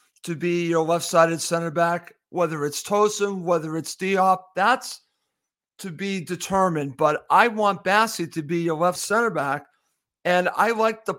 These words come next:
pairing of Tosin and Bassey. I think it worked very well. So that turned out to be a huge success in this match. Bassey looked very assured. He was moving the ball forward, doing some of the things that Tim Ream can do.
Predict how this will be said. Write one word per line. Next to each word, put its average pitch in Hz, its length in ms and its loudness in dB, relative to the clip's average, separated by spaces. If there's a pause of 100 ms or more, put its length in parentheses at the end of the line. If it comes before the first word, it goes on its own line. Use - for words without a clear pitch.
(280)
pairing 190 560 0
of 180 320 4
Tosin 156 460 -2
and 190 100 -4
Bassey. 214 380 0 (100)
I 175 120 -4
think 220 220 -2
it 196 160 -4
worked 139 380 -4 (140)
very 143 480 -2
well. 226 480 2 (600)
So 180 580 4 (160)
that 208 280 0
turned 247 240 0
out 220 180 6
to 202 80 -8
be 185 200 -2
a 175 60 0
huge 196 360 -6
success 160 680 0 (480)
in 185 160 0
this 202 200 0
match. 214 360 2
Bassey 208 420 2
looked 175 240 -4
very 202 300 4
assured. 196 420 2
He 170 140 -8
was 160 220 -10
moving 180 260 -2
the 196 80 -2
ball 180 320 4
forward, 202 600 0 (480)
doing 285 280 -2
some 254 260 0
of 240 80 2
the - 60 -12
things 220 240 2
that 208 160 0
Tim 214 280 -2
Ream 226 240 -2
can 180 220 -6
do. 131 140 -8